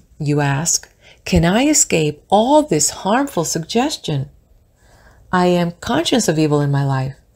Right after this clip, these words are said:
I do not know what to expect next. How then can I cast out evil and avoid all these harmful suggestions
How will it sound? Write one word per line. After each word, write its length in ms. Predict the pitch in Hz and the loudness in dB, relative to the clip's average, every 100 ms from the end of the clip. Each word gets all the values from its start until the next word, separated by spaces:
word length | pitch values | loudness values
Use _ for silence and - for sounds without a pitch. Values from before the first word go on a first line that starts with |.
| _ _ - | _ _ -2
I 120 | 208 | 0
do 140 | 208 | 2
not 220 | 233 226 202 | 2 2 2
know 180 | 214 | 2
what 220 | 214 214 - | 2 2 0
to 100 | 226 | -2
expect 420 | 220 - 262 285 | -2 -4 -4 -2
next. 580 | 240 302 - - - - _ _ _ _ _ _ _ _ - | -2 -4 -6 -8 -10 -12 _ _ _ _ _ _ _ _ -6
How 260 | 180 196 233 | 0 2 4
then 420 | 202 160 147 165 | 2 2 0 -6
can 180 | - 151 | -4 -2
I 160 | 147 170 | -2 -2
cast 580 | - 175 190 214 - - - | -2 0 2 0 -4 -10 -4
out 320 | 185 226 226 | 2 2 0
evil 460 | 196 170 156 151 - | -2 -2 -2 -4 -4
and 160 | 156 143 | -2 0
avoid 640 | 143 143 220 226 226 226 - - - | -2 4 4 6 4 0 -10 -20 -6
all 400 | 180 190 220 214 | 0 2 2 0
these 340 | 175 175 165 - | -2 -2 -2 -6
harmful 540 | - 240 294 294 285 | -4 0 0 0 -2
suggestions 720 | - 226 - 151 - 156 143 | -2 -4 -2 -2 -2 -4 -4